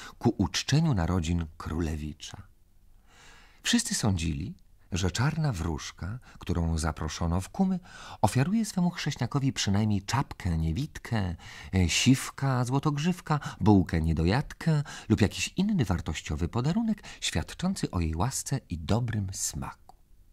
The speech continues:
Ale gdy wszyscy podziwiali noworodka i składali powinszowania matce i ojcu, wróżka, pochyliwszy się nad małym królewiczem Lulejką, rzekła tylko: „Moje biedne maleństwo –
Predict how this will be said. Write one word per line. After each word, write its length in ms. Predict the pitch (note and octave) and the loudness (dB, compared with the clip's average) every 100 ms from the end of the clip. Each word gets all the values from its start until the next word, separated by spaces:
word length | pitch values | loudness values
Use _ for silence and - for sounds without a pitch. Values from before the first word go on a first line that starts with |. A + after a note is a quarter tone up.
| - - - - - | -20 -20 -18 -12 -2
Ale 160 | G#2+ G#2+ | 6 6
gdy 180 | F2 F#2+ | 8 4
wszyscy 380 | - G#3+ - - | 4 0 0 0
podziwiali 640 | G#2 E2 E2 G2+ F2+ E2 E2+ | 2 2 4 2 2 -2 0
noworodka 680 | E2+ E2 D#2+ D#2 - E3+ | 2 4 2 0 -2 0
i 80 | F3 | 2
składali 560 | - - E2+ F2+ F2 F2 | 0 0 2 4 4 2
powinszowania 840 | F2+ F2 E2+ - D#2+ E2+ E2 D#2 | 4 4 4 4 2 2 2 2
matce 420 | D#2+ F2 - - | 2 -2 -6 -4
i 200 | - C#3+ | -2 0
ojcu, 420 | G#3 G#3+ - E3+ - - - - | 0 0 0 -4 -4 -12 -8 2
wróżka, 640 | A2 A3+ B3+ - - A#3 - - - - - | 6 6 6 -2 -6 -8 -10 -20 -20 -20 2
pochyliwszy 680 | A2+ - - G2+ D#3 - G#2+ | 6 6 6 4 4 0 0
się 160 | - D#2 | 0 2
nad 200 | D#2+ D2+ | 2 4
małym 300 | D#2+ E2+ E2+ | 4 4 4
królewiczem 580 | G2+ F#2 G2 - C#3 | 4 4 4 2 4
Lulejką, 680 | D3 E3 F#3+ A3+ - F3+ F3+ - - - - F2+ | 6 6 4 2 0 0 0 -4 -20 -20 -8 -2
rzekła 600 | F2 A2 - - G#2 G2+ - | 2 2 0 -4 -4 -4 -6
tylko: 560 | D2+ D2 - - - - - - - - - - - - - - - | -4 -4 -6 -12 -12 -14 -18 -20 -20 -20 -20 -20 -20 -20 -20 -20 -2
„Moje 460 | D3+ C3 A#2+ G2+ F#2 | 2 4 6 4 4
biedne 440 | F#2 F2 E2 E2+ | 6 6 4 4
maleństwo – 920 | E2+ F#2+ C3+ C#3 A#2 - - - F#2+ | 4 4 2 0 -4 -8 -8 -10 -10